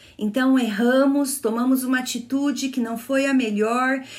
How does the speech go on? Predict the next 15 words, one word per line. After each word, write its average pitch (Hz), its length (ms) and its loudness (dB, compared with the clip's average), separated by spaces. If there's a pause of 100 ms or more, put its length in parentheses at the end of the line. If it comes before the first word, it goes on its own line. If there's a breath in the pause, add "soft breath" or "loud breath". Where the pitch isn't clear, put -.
(120)
e 247 100 -2
vem 294 220 4
sobre 269 300 0
nós 285 300 4
tantos 311 380 -2
sentimentos, 294 1300 0 (300 loud breath)
tantas 311 340 4
sensações 302 1300 0 (260 loud breath)
que 302 80 -2
acabam 294 540 2
dizendo: 254 680 2
"Ah, 254 880 0 (280 loud breath)
você 208 340 0
é 269 240 0
assim. 196 680 -4